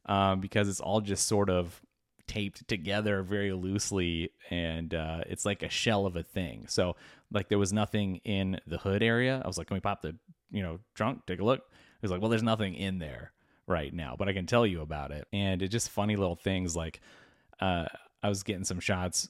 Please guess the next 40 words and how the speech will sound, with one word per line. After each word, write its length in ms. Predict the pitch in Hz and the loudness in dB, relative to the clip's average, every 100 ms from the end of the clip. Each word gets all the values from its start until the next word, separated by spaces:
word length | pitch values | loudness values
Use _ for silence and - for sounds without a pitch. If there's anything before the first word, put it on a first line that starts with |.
| - | -4
of 460 | 95 90 87 85 - | -2 0 -2 -4 -8
the 100 | 76 | -4
lights, 560 | 101 104 90 - - _ - | -2 -2 -2 -4 -6 _ -4
which 300 | 92 - - - - 101 | -2 -2 -6 -16 -10 -4
animated 520 | 98 95 87 85 85 | -2 -2 0 0 0
all 180 | 85 82 | -2 -4
kinda 200 | - 87 | -6 -6
cool, 360 | 82 104 90 87 | -4 -2 0 0
like, 200 | 85 82 | -2 -4
when 100 | 87 | -4
the 60 | 82 | -2
thing 160 | 90 | -2
was 120 | 82 | -2
charging, 540 | - 87 87 87 80 80 _ - - - _ - | 0 0 0 -2 -4 -6 _ -20 -20 -20 _ 0
and 540 | 98 95 92 90 87 - - | 2 4 4 4 0 -6 -2
in 100 | 107 | 0
the 60 | 87 | 2
back. 340 | 107 85 - 123 | 2 0 -6 -4
And 80 | |
he 60 | 104 | -2
was 100 | 92 | 0
like, 140 | 87 | -2
"You 60 | 120 | -2
might 140 | 175 | -2
wanna 160 | 240 220 | 0 0
get 140 | 175 | 0
it 40 | 131 | 0
from 120 | 98 | 0
the 100 | 90 | 2
other 140 | 98 | 2
side, 220 | 85 69 69 | 2 -4 -4
'cause 260 | 80 78 - - | -6 -6 -12 -16
one 160 | - 147 | -4 0
of 60 | 147 | 4
those 180 | 110 | 4
lights 260 | 101 98 98 | 4 0 0
just 220 | 90 87 | -2 -2
went 180 | 85 78 | -4 -8
out." 240 | 67 - | -8 -8
<laughs> 100 | - | -10